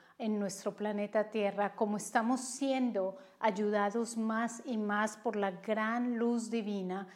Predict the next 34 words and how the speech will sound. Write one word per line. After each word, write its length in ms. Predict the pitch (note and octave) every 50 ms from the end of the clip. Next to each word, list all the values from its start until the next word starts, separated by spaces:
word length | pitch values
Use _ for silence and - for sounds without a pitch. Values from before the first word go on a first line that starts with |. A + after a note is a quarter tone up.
| - - -
que 240 | - A#3+ A#3 A#3+ -
cada 340 | - A3+ G#3 G#3+ A#3 C4 C4
vez 240 | C#4 C#4 C#4 -
es 160 | C#4+ C4 C#4 C4
más 360 | B3+ B3 A#3+ B3+ B3 B3 -
y 60 | C4+
más 340 | A#3+ A#3+ A#3 A#3 A#3+ - -
fuerte, 500 | - A#3 G#3 G3+ G3 G3+ - C4 C#4+ C#4+ - - - - - _ _ -
cada 340 | - A3+ G#3+ G#3+ A3 A3 A3
vez 260 | G#3+ A3 A3 A3 A3+
más 420 | A3 G#3+ G#3 G#3 G#3 G3+ - G#3 G3
vemos 480 | G#3 G3+ F#3 F#3+ G3 G3+ F#3 - -
lo 180 | G#3 G3 G3 F#3
que 140 | - F#3+ F3
no 160 | E3+ F3 F3
está 240 | F3 E3+ - - F#3+
funcionando. 800 | - - G#3+ F3+ - - G3+ G3 G3+ G#3 F#3 F3 F3 F3 F3+ - - - - - - -
Y 80 | A3+
aquellos 400 | G#3+ G#3+ - A#3+ A#3+ A3+ C4+ B3+
secretos 640 | - - C4+ B3 B3+ - A#3 A#3 A#3 - B3+ B3 -
se 120 | B3 A#3+
comienzan 540 | - - G#3 G#3 G#3+ A3+ A3+ A3 A#3+ A3+ A3+
a 80 | A3+ A3+
destapar 760 | A3 A3 A3 - - A3 A3+ - A#3 A3 G#3+ G#3+ G#3+ G#3+ G#3+ - - - - - -
y 80 | A#3
aquellas 460 | G#3+ G#3+ - B3 A#3 A#3+ B3+ B3 B3+
cosas 380 | - - B3+ A#3+ A3+ B3 B3 A#3+
se 180 | - B3+ B3 -
comienzan 640 | A#3 G#3+ G#3 A3 A3 A3 A3 A3 G#3+ - A#3+ A3+ A3
a 100 | A3 A3
ver 240 | G#3 G#3 G#3 G#3 - - - - _ -
mucho 320 | A3+ G#3+ G#3 G#3+ - A3+
más 260 | G#3 G#3+ G#3 G3+ -
claramente. 600 | - - A3+ G3+ G3 G3 F#3+ F#3+ F#3 E3+ E3 E3